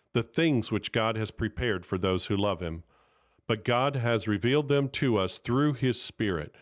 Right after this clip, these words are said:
For the Spirit searches all things, yes, the deep things of God.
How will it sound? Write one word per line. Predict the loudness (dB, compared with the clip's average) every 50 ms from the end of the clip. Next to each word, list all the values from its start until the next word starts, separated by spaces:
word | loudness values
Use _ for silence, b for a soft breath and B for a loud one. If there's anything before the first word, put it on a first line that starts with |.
| B B B B B
For | -2 -2
the | -2 -2
Spirit | -4 -2 0 0 2 2 0 0
searches | 0 0 0 0 0 -2 0 2
all | 2 2 0
things, | 0 0 0 2 2 0 0 0 0
yes, | 0 2 2 0 0 -4 -8 -14 -16 b b b b b
the | b -4
deep | -2 -2 0 0 0 0 -2 -4 -2
things | 0 0 0 0 -2 -2
of | -4 -4 -2
God. | -2 -2 0 0 -2 -2 -4 -8